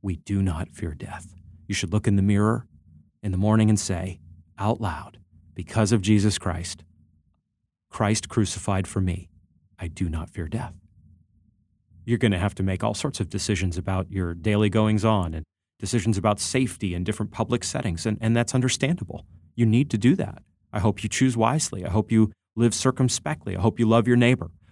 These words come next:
But you must not fear death. And you must know that the fear of death is truly a spiritual pandemic among us and always will be until the end of the age.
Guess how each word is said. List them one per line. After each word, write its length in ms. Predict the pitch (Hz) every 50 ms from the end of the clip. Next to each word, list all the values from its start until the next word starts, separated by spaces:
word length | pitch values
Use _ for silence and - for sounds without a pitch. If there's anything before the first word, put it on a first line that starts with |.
| - -
But 220 | 120 113 - -
you 60 | 101
must 580 | 87 87 90 98 101 113 117 - - - - - - - _ _ -
not 460 | 98 95 95 98 98 95 98 - - - _ _ _ _ _ _
fear 540 | _ - - 117 104 101 101 101 101 90 - _ _ _ _ _ _ _ _
death. 420 | - 98 87 - - - - - - - - _ _ _ _ _ _ _ _ _ _ _ _ _ _ - _ _ -
And 140 | - 107 101
you 100 | 92 98
must 300 | 95 101 107 101 - -
know 600 | 113 107 117 143 151 127 92 87 92 101 110 - _ _ _ _ _ _ _ _ _ _ _ -
that 220 | 104 117 107 - -
the 60 | 101
fear 280 | - - 135 139 123
of 120 | 107 90 82
death 220 | 123 120 110 -
is 160 | - 90 -
truly 400 | - - - - 120 104 104 98
a 120 | 98 95 87
spiritual 580 | - - - - 120 117 117 107 - - 101
pandemic 640 | 92 - - 104 95 95 92 98 98 92 92 92 - -
among 340 | - 101 92 90 92 92 85
us 220 | 80 78 - - -
and 140 | 117 113 -
always 480 | 120 131 151 156 147 156 151 139 123
will 180 | 120 143 147 151
be 160 | 135 127 101
until 220 | 95 92 - 110 101
the 160 | 104 101 -
end 160 | 123 135 135
of 80 | 127 107
the 160 | 120 117 -
age. 460 | 113 107 104 95 87 92 - - -